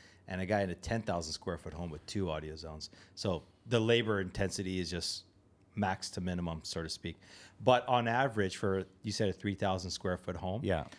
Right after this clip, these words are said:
Speaker 1: a client's looking at thirty-five to forty-five hundred bucks to rough everything in.
Speaker 2: That's not bad.
Speaker 1: It's not bad.
Speaker 2: And then you can add on as you know what you want.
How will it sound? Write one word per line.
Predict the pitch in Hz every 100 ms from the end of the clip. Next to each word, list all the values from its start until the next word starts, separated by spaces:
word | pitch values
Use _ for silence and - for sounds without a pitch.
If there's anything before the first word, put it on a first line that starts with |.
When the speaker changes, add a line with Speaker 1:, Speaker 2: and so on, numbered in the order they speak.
| -
Speaker 1:
a | -
client's | - 185 220 139
looking | 127 117
at | 104 -
thirty-five | - 120 113 - 107 110 113
to | -
forty-five | - 113 107 98 101
hundred | 101 95 87
bucks | 147 - -
to | 92
rough | 98 98
everything | 95 101 101 110
in. | 196 190 - - -
Speaker 2:
That's | 160 240
not | 233
bad. | - 85 135 202 -
Speaker 1:
It's | 156 -
not | 165 311 -
bad. | 147
Speaker 2:
And |
then | 160 165
you | 151
can | 143
add | 131 147 151
on | 143 147
as | 139 135 113 139
you | 143 143 139
know | 143
what | 147 151 151
you | 135
want. | 185 202